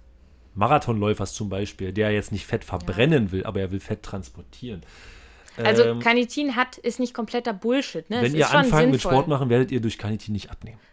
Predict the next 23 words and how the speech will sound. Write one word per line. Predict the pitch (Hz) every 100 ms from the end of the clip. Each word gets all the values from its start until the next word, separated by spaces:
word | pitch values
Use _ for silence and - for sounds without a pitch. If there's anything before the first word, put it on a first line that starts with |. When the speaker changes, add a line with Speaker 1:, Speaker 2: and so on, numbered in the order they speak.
| -
Speaker 2:
Richtig, | 185 160 - -
aber | 190 196
es | 190
hilft | 240 240 -
einfach | 202 196 -
nicht | 202 -
bei | 185
der | 175
Fettverbrennung. | - 180 160 160 151 151 _ _ _ - - -
Und | 220 214
jetzt | 294 -
noch | 269 269 262
letztes. | 202 226 247 - 190 208 - - _ _ _ _ _ - _ - _
Äh, | 208 202 196 196 190 202 - 214 196
<laughs> | 226 - - 196
ich | - 208
hab | 226 208
da | 214
mal | 202 190
so | 190
eine | 185
Phase | - 196 196
gehabt. | 175 180 202 -